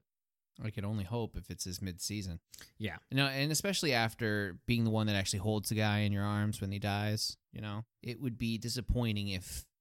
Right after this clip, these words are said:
Speaker 1: he was the background character for the episode.
Speaker 2: <laughs> Yeah,
Speaker 1: That
Speaker 2: totally.
Speaker 1: being said, I could understand if he's off, maybe feeling some emotional turmoil while the rest are handling the situation, and then he shows up at the end, transforms, and then we get a, uh,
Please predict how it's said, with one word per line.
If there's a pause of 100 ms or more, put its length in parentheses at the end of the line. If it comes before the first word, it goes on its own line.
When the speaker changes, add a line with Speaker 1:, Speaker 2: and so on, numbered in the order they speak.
(140)
Speaker 1:
he
was
the
background
character
for
the
episode.
Speaker 2:
<laughs>
Yeah,
Speaker 1:
That
Speaker 2:
totally.
Speaker 1:
being
said,
I
could
understand
if (240)
he's
off,
maybe
feeling (300)
some
emotional
turmoil
while
the
rest
are
handling
the
situation,
and
then
he
shows
up
at
the
end,
transforms,
and
then
we
get
a,
uh,